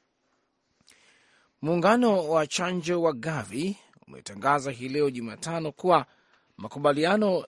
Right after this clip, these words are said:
na kampuni ya kutengeneza dawa ya Denmark, Bavarian Nordic, kupata chanjo zipatazo laki tano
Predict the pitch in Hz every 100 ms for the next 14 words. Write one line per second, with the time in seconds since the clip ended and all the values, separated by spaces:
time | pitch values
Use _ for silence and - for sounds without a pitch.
0 | - 143 139 135 143 135 - 175 170 147
1 | - 143 143 131 120 139 170 165 151 135
2 | 127 131 110 123 165 131 175 - - _
3 | _ _ 107 113 131 185 170 160 139 180
4 | - - - _ _ _ _ _ - 120
5 | 123 - 175 180 165 147 143 - 160 151
6 | 127 120 175 151 127 175 208 175